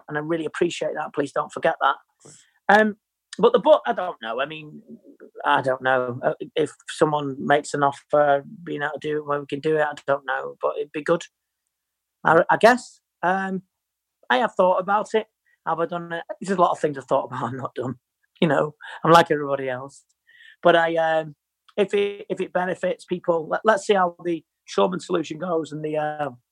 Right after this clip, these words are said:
Speaker 1: the Shoreman Mind Coaching Academy. It's gonna be, it's gonna be like the X-Men. <laughs> Except without the wheelchair and the bald head. Um, yeah. So actually,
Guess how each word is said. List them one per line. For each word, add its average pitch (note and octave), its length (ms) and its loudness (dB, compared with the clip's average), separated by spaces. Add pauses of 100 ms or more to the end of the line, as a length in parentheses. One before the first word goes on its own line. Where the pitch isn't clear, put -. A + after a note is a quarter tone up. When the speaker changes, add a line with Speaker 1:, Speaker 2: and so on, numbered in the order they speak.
(1080)
Speaker 1:
the - 60 -10
Shoreman E3 260 6
Mind E3 280 8
Coaching D#3+ 300 6
Academy. D#3 380 2
It's D3+ 80 -8
gonna F#3 140 2
be, F3+ 140 4 (100)
it's F#3 100 -6
gonna G#3 140 4
be G#3 80 8
like E3 260 4 (100)
the D#3 120 -2
X-Men. - 440 -8 (420)
<laughs> - 80 -6 (1800)
Except - 180 6
without A3+ 200 10
the G#3+ 60 8
wheelchair G3 440 8
and D#3+ 80 4
the D3+ 60 -6
bald D#3 300 4
head. D#3+ 180 0 (580)
Um, D#3+ 500 -4
yeah. D#3+ 260 -2 (520)
So E3 380 -4 (840)
actually, D#3+ 380 -4